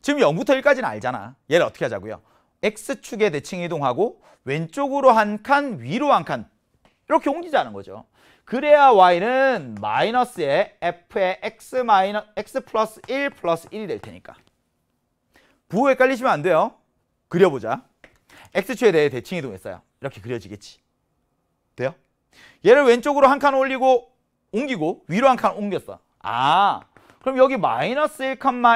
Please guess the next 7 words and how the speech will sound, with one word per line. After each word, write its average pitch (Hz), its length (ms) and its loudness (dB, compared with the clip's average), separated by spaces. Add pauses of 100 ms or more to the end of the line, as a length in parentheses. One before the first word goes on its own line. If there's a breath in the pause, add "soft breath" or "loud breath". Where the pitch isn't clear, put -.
(120)
일이라는 233 560 -2
점을 170 300 -6
지나고 131 640 -6 (220 soft breath)
영, 139 180 0
영이라는 214 720 2
점을 147 260 -6
지나고 123 560 -6